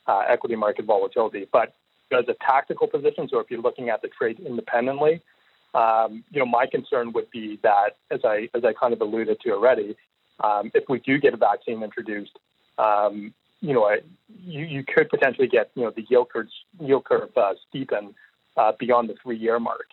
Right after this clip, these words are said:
I think inside the three years, I think, you know, yields are probably pretty safe, given that, you know, the Bank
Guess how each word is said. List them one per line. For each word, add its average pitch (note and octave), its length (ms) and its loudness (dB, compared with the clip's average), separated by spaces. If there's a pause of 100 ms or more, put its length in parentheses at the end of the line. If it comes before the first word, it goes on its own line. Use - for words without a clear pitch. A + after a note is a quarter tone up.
(320)
I A#2+ 60 2
think A#2+ 200 2
inside A#2+ 320 2
the A2+ 80 0
three A2+ 220 -8
years, A2+ 300 -2
I G2 60 0
think, A2 200 -6
you A2 80 -4
know, G2 200 -4
yields A2 220 -2
are G#2+ 60 -8 (400)
probably B2 500 2
pretty B2 300 -8
safe, B2+ 180 -4 (100)
given A#2 220 -6
that, G#2+ 240 -2 (380)
you B2 80 4
know, - 20 -4
the A2 60 -6
Bank A2+ 200 0